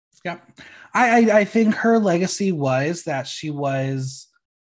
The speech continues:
um, the cutesy twin, the, the, the blonde twin, and the twin that just was not as successful as the other one. And that's, that's just how the real-, reality T V show goes. Um, th-, there have been other twins in reality T V.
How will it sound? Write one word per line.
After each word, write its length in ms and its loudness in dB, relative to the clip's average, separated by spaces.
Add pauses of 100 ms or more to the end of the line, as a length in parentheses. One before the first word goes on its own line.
(100)
um, 640 -4
the 80 -6
cutesy 420 -8
twin, 560 -4
the, 320 -2
the, 500 -6
the 120 -10
blonde 460 -4
twin, 520 -6
and 400 -14
the 60 -16
twin 300 -14
that 100 -10
just 220 -12
was 160 -10
not 120 -6
as 280 -8
successful 560 -12
as 180 -4
the 100 -6
other 120 -10
one. 160 -20 (500)
And 140 -4
that's, 240 -2
that's 340 -2
just 160 -12
how 140 -4
the 100 -6
real-, 380 -4
reality 420 -4
T 220 -12
V 120 -8
show 360 -10
goes. 540 -14 (440)
Um, 600 -4 (420)
th-, 180 -8
there 200 -2
have 180 -6
been 180 -4
other 240 -4
twins 440 -8
in 100 -10
reality 380 -6
T 240 -10
V. 440 -6